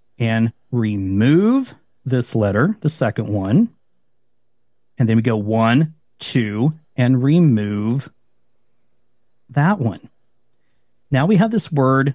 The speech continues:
which is shu, okay?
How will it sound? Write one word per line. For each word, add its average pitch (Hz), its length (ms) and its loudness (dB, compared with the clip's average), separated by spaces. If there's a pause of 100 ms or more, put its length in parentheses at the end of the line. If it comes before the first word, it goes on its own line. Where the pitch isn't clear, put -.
which 123 260 -2
is 135 200 -4 (180)
shu, - 760 -2 (200)
okay? 117 600 0